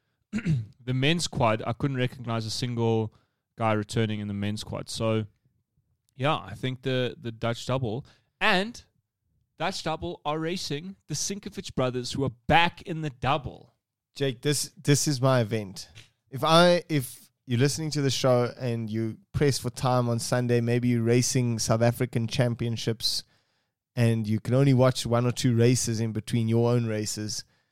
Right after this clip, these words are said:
Speaker 2: then I would go and watch the men's double, because it is going to be ridiculous. This whole season, this whole cycle, this is going to be an event that is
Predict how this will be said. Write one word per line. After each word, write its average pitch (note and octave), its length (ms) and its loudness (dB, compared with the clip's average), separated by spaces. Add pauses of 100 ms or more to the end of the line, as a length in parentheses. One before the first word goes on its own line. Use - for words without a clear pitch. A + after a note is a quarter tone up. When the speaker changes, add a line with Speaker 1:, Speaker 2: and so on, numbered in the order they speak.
(400)
Speaker 2:
then A#2 520 4
I B2+ 80 -2
would A#2 260 0
go A#2+ 460 4
and A#2 220 0
watch A2 460 -2
the A2+ 100 -4
men's G#2+ 360 0
double, G2+ 360 -2
because G#2+ 540 -2
it A#2+ 260 0
is A#2+ 240 0
going B2 640 6
to - 100 0
be A#2+ 640 4 (280)
ridiculous. A2 880 0 (140)
This B2 160 2
whole D#3 440 10 (160)
season, D3 520 4
this B2 140 0
whole B2 120 0
cycle, B2+ 680 0
this A2+ 260 -2
is A2+ 100 -2
going A2 260 -4
to - 120 -12
be A2 280 -2
an G#2 80 -4
event G#2+ 560 -4 (640)
that G#2+ 260 -6
is G#2+ 340 -6